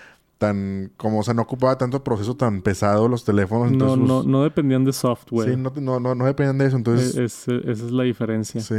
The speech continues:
Speaker 1: y ahorita sí, entonces, pues, bueno, pero, pues, como quiera, yo creo que sí aguantan unos, como tú dices, unos cuatro, cinco años
Speaker 2: Fácil.
Speaker 1: fácil, o sea. <laughs>
Speaker 2: Y entonces, pues, vamos a ver. Yo creo que en siete años podemos ver otra publicación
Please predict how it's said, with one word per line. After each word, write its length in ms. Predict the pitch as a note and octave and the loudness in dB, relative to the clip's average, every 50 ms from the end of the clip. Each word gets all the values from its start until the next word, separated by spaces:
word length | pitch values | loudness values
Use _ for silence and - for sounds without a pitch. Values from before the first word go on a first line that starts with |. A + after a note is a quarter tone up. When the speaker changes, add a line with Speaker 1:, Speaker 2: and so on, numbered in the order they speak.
| A2+ A#2 A2+ | -2 0 2
Speaker 1:
y 60 | A2+ | 2
ahorita 300 | A2+ A2+ A2 - C#3 C3 | 2 2 0 0 -2 0
sí, 240 | - D#3+ D3+ D3 D3 | 2 2 2 2 2
entonces, 420 | D3 C#3+ - B2+ B2 A2+ B2 B2+ B2 | 0 0 0 -2 0 0 -2 -2 -2
pues, 140 | - A2+ G#2+ | -2 -2 0
bueno, 320 | G#2+ A2 G#2+ G#2+ F#2+ - - - - - - - _ _ _ _ _ _ _ | 2 2 2 0 -2 -4 -8 -16 -20 -20 -20 -20 _ _ _ _ _ _ _
pero, 220 | - G2+ F#2+ F#2+ - | -2 0 0 0 0
pues, 140 | - E2+ | -2 -4
como 220 | - G#2+ G2 F#2 F2+ | -4 -4 -4 -4 0
quiera, 180 | - G#2+ G2+ G2+ | 2 2 4 4
yo 40 | G2 | 4
creo 100 | G#2+ G2+ | 2 0
que 100 | A2+ A2 | -2 -2
sí 140 | - - G#2+ | -2 0 0
aguantan 480 | G2+ F#2+ G2 G2 F#2+ F#2 - G#2 G2+ G2 | 2 2 2 0 0 -2 -2 -2 -2 -2
unos, 520 | F#2+ F#2 F#2+ F#2+ F#2 - - - - _ _ _ - - _ _ | -2 -4 -4 -4 -6 -8 -14 -20 -20 _ _ _ -20 -20 _ _
como 160 | - G#2 G2 | -8 -8 -8
tú 140 | F#2 - - G2+ | -8 -8 -8 -8
dices, 120 | F#2+ G2+ | -8 -8
unos 180 | G#2 G2+ G2 - | -8 -10 -10 -6
cuatro, 320 | - G#2 F#2+ F#2 - G2 | -4 -4 -4 -4 -6 -10
cinco 360 | - - A2+ G#2 G#2+ - G#2+ | -8 -6 -6 -6 -4 -2 -2
años 340 | - - G2+ G2+ G2+ G2 - | -2 0 -2 -2 -4 -6 -6
Speaker 2:
Fácil. 20 | - | -6
Speaker 1:
fácil, 440 | G#2 - - - - A2+ G2 F2+ F2 | -8 -8 -6 -6 -4 -4 -2 -4 -4
o 100 | F2 F2 | -6 -8
sea. 180 | F2+ F2 F2 - _ _ - - - C3 G#2 | -8 -10 -10 -14 _ _ -8 -4 -2 -2 -2
<laughs> 60 | - | -2
Speaker 2:
Y 200 | - C3 B2+ B2+ | -2 0 0 0
entonces, 880 | B2+ B2 A#2 - C3+ C3 B2+ G#2+ C#3+ D3+ C#3+ - - - - - - - _ | 0 0 0 0 0 0 0 0 0 -2 -2 -4 -8 -14 -16 -18 -20 -12 _
pues, 140 | - C#3 A#2+ | -4 -2 -2
vamos 240 | C3 C3 D#3 D#3 F3+ | 0 0 0 0 2
a 60 | E3 | 2
ver. 240 | C#3 C3 C#3+ F3 F#3 F3+ - - - - | 2 2 2 0 -2 -4 -8 -10 -10 -6
Yo 200 | B2+ B2 C3+ C3 | -4 -4 -2 0
creo 200 | - D#3 D3+ - | 0 -2 0 0
que 360 | - D#3+ D#3+ D#3+ D#3 D3 C3+ | 0 0 2 2 2 2 2
en 140 | C3 B2+ A#2+ | 2 0 -2
siete 380 | - - C#3 C3 - - D#3 D3 | -2 -2 -2 -2 0 0 0 2
años 500 | C#3 C#3 C#3 C#3+ D#3 E3 F3 - - - _ - | 2 2 2 2 2 2 0 -2 -6 -14 _ -4
podemos 360 | - B2+ B2 B2 C#3 C#3 C3 | -2 0 2 2 2 2 2
ver 180 | C3+ C3 C3 C3+ | 2 2 2 2
otra 220 | C3+ C3 C#3+ C#3 | 0 0 -2 -2
publicación 960 | C3 D3+ C#3 C3 B2+ - - A#2 G#2+ - - B2 A#2+ B2 B2 B2 B2+ C#3 E3 | 0 2 2 2 2 0 -2 -4 -2 -2 0 0 2 2 2 0 -2 -4 -6